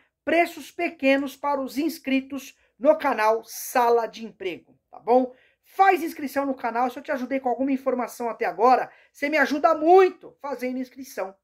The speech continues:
tá? Aqui tem vídeo novo, segunda, terça, quarta e sexta, às dezenove horas, sem falta. Tudo sobre entrevista de emprego, entrevista com gestor,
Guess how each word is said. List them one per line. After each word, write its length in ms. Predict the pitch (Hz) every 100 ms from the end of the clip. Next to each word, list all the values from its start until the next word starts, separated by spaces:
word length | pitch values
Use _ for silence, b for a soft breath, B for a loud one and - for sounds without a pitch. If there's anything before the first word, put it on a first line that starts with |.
| -
tá? 320 | 208 277 294 B B
Aqui 180 | - 262
tem 160 | 294
vídeo 200 | 269 254
novo, 360 | 262 269 254 - _
segunda, 580 | - 240 240 262 269 240 _ -
terça, 420 | 233 233 - - _
quarta 340 | 262 262 254
e 20 | 240
sexta, 540 | - 226 226 - 226 b b -
às 260 | 339 330
dezenove 440 | 277 262 269 262 240
horas, 320 | 269 269 - _ _
sem 240 | - 381
falta. 460 | - 202 139 - - _ _
Tudo 220 | 381 415
sobre 240 | 269 294 262
entrevista 460 | 247 214 240 254
de 120 | 247 214
emprego, 380 | 170 202 208
entrevista 420 | 196 202 226 226 226
com 160 | 220
gestor, 520 | 196 180 - 214 208